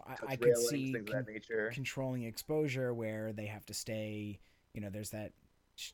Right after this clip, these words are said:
Speaker 1: that picture of guidelines going around that says, you know, the kids must stay with the same staff all day long.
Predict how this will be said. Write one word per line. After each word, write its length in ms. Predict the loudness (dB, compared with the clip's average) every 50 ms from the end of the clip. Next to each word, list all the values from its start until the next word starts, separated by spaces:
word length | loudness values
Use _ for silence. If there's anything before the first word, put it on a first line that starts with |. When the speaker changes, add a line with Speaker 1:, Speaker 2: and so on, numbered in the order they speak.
| -10 -10 -10
Speaker 1:
that 160 | -8 -6 -2
picture 280 | -2 -2 0 0 0 0
of 80 | 2 4
guidelines 600 | 4 4 4 2 2 0 0 -2 -2 -4 -4 -2
going 260 | -2 -2 0 -2 -2
around 380 | -2 -2 -2 -2 -2 -2 -2 -2
that 180 | -4 -4 -6
says, 520 | -6 -4 -4 -2 -2 -2 -4 -4 -6 -6 -6
you 80 | -4
know, 200 | -4 -4 -6 -6
the 120 | -8 -8 -8
kids 300 | -6 -6 -6 -6 -4 -6
must 220 | -6 -6 -4 -6 -6
stay 380 | -6 -4 -2 -2 -2 0 -2 -2
with 380 | -2 -2 -2 -2 -2 -2 -4 -8 -10 -10
the 80 | -8 -6
same 540 | -6 -4 -4 -2 -2 -2 -2 -2 -2 -2
staff 580 | -4 -4 -4 -4 -2 -2 -2 -2 -4 -4 -6 -10 -10
all 240 | -6 -4 -2 -2 -2
day 200 | -2 -4 -4 -4
long. 440 | -2 0 2 2 2 2 0 -2